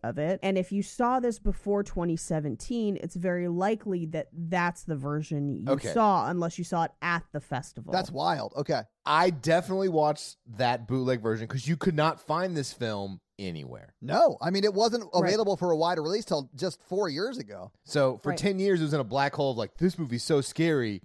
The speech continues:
Speaker 2: they're not even releasing it." It was, like, that kind of online buzz. So
Speaker 3: Right.
Speaker 2: I
Speaker 1: Mm-hmm.
Speaker 2: watched it, and it was much scarier than the version that we watched today.
Speaker 3: Interesting.
Speaker 1: I don't think this movie is scary at all. So any measure of scary
Speaker 2: <laughs>
Speaker 1: would have helped
Speaker 2: Yeah, no,
Speaker 1: it
Speaker 2: no, I'm with
Speaker 1: for
Speaker 2: you.
Speaker 1: me.
Speaker 2: I,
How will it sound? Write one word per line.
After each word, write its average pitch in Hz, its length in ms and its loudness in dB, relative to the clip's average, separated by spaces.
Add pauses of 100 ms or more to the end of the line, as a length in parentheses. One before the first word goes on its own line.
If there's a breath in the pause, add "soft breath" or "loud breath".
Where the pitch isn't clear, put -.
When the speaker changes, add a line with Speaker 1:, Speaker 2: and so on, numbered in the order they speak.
(120)
Speaker 2:
they're 151 220 0
not 127 180 0
even 95 220 -6
releasing 87 480 -6
it." 71 160 -14
It 143 40 2
was, 165 140 4
like, 156 160 2
that 165 240 2
kind 160 240 0
of 143 140 -2
online 135 720 -2 (140)
buzz. 98 440 -2
So 147 180 2
Speaker 3:
Right. 135 100 2
Speaker 2:
I 151 260 6
Speaker 1:
Mm-hmm. 160 100 2
Speaker 2:
watched 151 400 2
it, 127 280 -4
and 143 120 0
it 160 140 2
was 196 240 6 (160)
much 151 260 2
scarier 156 560 2
than 110 200 -2
the 110 100 -2
version 101 380 -2
that 98 120 -2
we 90 80 -2
watched 85 440 -2
today. 69 240 -8 (240)
Speaker 3:
Interesting. 294 580 0
Speaker 1:
I - 100 -8
don't 247 280 0
think 247 180 -2
this 226 160 -2
movie 214 320 0
is 185 100 -2
scary 180 600 -4
at - 140 -10 (120)
all. 220 360 4
So - 220 -4
any 311 320 4
measure 220 460 2
of 185 100 -2
scary 180 520 2
Speaker 2:
<laughs> - 320 0
Speaker 1:
would 277 120 2
have - 140 0
helped 247 320 6
Speaker 2:
Yeah, 220 180 6
no, 269 220 8
Speaker 1:
it 247 60 6
Speaker 2:
no, 185 160 8
I'm 254 260 10
with 294 160 6
Speaker 1:
for 208 140 8
Speaker 2:
you. - 20 6
Speaker 1:
me. 214 380 6
Speaker 2:
I, 214 100 4